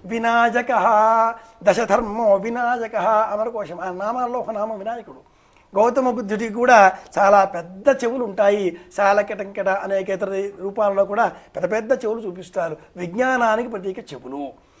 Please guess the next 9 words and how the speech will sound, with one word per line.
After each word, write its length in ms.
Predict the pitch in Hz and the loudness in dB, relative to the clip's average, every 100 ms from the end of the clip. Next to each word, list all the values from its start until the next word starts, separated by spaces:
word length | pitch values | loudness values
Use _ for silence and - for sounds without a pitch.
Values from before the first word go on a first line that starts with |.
| - - | -20 -4
ఇలా 200 | 226 208 | 6 6
పట్టుకోవడంలో 1040 | 190 180 220 226 220 214 208 220 190 - - - _ - | 6 2 2 2 6 4 8 10 10 8 -10 -20 _ 2
తప్పులు 260 | 190 254 | 2 4
ఏమైనా 360 | 233 226 220 214 | 0 0 0 0
ఉంటే 240 | 214 208 | 0 0
మన్నించండి 680 | 202 196 208 214 220 208 220 | -2 -2 -4 -6 -6 -4 -2
అని 140 | 208 | -2
మనసు 280 | 220 190 208 | -2 -2 -2
ప్రార్థన 380 | 233 202 190 208 | 0 0 0 -4